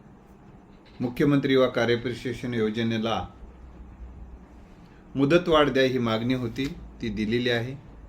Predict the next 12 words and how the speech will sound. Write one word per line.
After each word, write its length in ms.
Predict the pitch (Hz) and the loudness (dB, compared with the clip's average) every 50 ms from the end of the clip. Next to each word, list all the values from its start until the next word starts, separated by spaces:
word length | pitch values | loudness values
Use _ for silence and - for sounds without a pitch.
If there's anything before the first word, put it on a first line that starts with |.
| - - - - - - - - - - - - | -20 -20 -20 -20 -20 -20 -20 -20 -20 -20 -6 -4
पण 140 | 180 175 185 | -2 -2 2
त्याच 320 | 190 180 180 185 185 - | 4 4 4 4 2 0
ठिकाणी 520 | - 180 185 180 170 170 175 180 180 170 | -2 0 2 2 4 4 4 4 2 0
कायमस्वरूपी 1040 | 170 - 143 135 151 165 160 156 - 156 147 147 143 - 156 156 156 151 143 - - - - - - - - - - - - - - - - | 0 2 2 2 2 2 0 -2 -2 -2 -2 -2 -2 -2 -2 0 0 0 -2 -2 -6 -12 -18 -20 -20 -20 -20 -18 -18 -18 -20 -20 -20 -10 -2
रोजगार 480 | 131 135 139 127 127 131 165 175 175 170 | 2 2 2 2 2 4 6 6 6 6
देण्यात 340 | 151 147 135 139 175 214 - - | 6 6 6 8 6 6 4 4
येईल 320 | 156 139 120 110 101 104 104 | 4 4 4 4 2 0 -4
हे 100 | - 131 | -4 -4
शासनानं 760 | 131 - 123 113 110 - 139 139 139 139 143 143 143 143 143 139 | -4 -2 -2 -2 -2 -2 -2 0 0 0 0 0 0 -2 -2 -4
काही 300 | 139 - 135 123 127 131 | -6 -6 -4 -4 -2 -4
पाळलं 480 | 127 - 117 107 107 117 131 151 160 | -2 -2 0 2 2 4 4 2 2
नाही. 220 | 151 117 101 101 | 0 -2 -4 -6